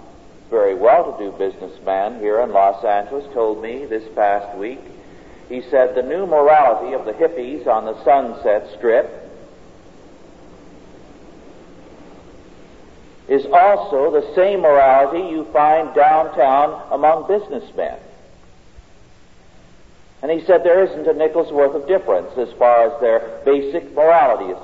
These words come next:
concerned. I'm ready to agree. I think there is a moral rottenness in all classes today.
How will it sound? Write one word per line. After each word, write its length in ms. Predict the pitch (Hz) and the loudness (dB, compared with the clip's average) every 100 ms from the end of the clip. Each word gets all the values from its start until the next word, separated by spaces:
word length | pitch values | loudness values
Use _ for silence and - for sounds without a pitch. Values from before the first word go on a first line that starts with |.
| - | -14
concerned. 460 | 87 - 78 - - - - - - - _ - - - - _ - - - - | -16 -12 -14 -14 -20 -20 -20 -20 -20 -20 _ -20 -20 -20 -20 _ -20 -20 -12 -4
I'm 160 | 185 101 | -2 0
ready 220 | 90 87 | 0 -2
to 140 | 92 | -6
agree. 380 | 85 - 101 123 - - - - - - - - - - - - - - - - - - - | -6 -4 -6 -6 -12 -18 -20 -20 -20 -20 -20 -20 -20 -20 -20 -20 -20 -20 -20 -20 -20 -8 0
I 180 | 131 127 | 2 2
think 260 | 131 113 | 0 -2
there 200 | 131 143 | 0 0
is 140 | 196 135 | 0 -2
a 40 | |
moral 440 | 113 117 110 107 98 | -2 2 4 4 2
rottenness 640 | 113 131 127 - 110 127 | 2 2 2 -4 -8 -6
in 120 | 156 139 | -6 0
all 240 | 147 160 - | 2 2 -2
classes 420 | 190 185 - 123 - | -8 -8 -10 -18 -16
today. 340 | 104 98 87 | -10 -4 -4